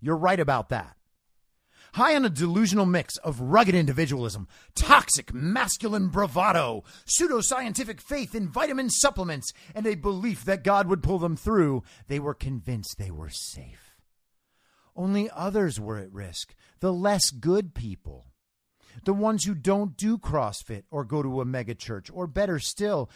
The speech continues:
a CrossFit in a mega church. The ones who don't settle for, quote, "the power of positive thinking," end quote, like Fox host Jesse Waters, who insisted that's all he would need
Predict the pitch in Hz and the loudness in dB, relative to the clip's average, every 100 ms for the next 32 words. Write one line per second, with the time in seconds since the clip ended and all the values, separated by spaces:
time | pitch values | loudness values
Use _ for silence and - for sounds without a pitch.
0 | - - 165 - - 196 190 - - 131 | -14 -8 -8 -6 0 2 2 -2 -6 -8
1 | - _ 196 190 175 147 147 165 165 139 | -10 _ -2 0 0 0 0 0 -2 -4
2 | - 98 76 - - - _ _ _ _ | -6 -12 -14 -20 -20 -20 _ _ _ _
3 | _ _ _ _ _ _ _ _ _ _ | _ _ _ _ _ _ _ _ _ _
4 | _ _ _ _ 185 214 240 233 165 180 | _ _ _ _ 0 4 4 2 0 2
5 | 202 208 202 - 226 226 151 160 139 110 | 4 4 0 2 4 2 0 -2 0 0
6 | 95 - 151 113 - _ _ 131 - 165 | -4 -2 0 0 -6 _ _ -4 0 4
7 | 160 151 139 - 127 151 143 131 104 - | 6 6 4 0 0 2 2 0 -6 -2
8 | 165 160 110 78 67 _ - 120 107 - | 0 0 -4 -8 -12 _ -6 -4 -4 -4
9 | 107 82 - - 143 175 - 190 180 - | -6 -6 -14 -4 2 2 4 6 6 4
10 | 143 123 - 170 147 135 110 117 156 139 | 0 0 0 0 0 0 -4 0 2 2
11 | 107 - - - 202 185 - 220 185 131 | -2 -6 -8 2 4 4 2 0 0 2
12 | 170 170 185 180 196 156 151 135 160 180 | 2 2 0 2 2 2 0 0 0 0
13 | 135 | 0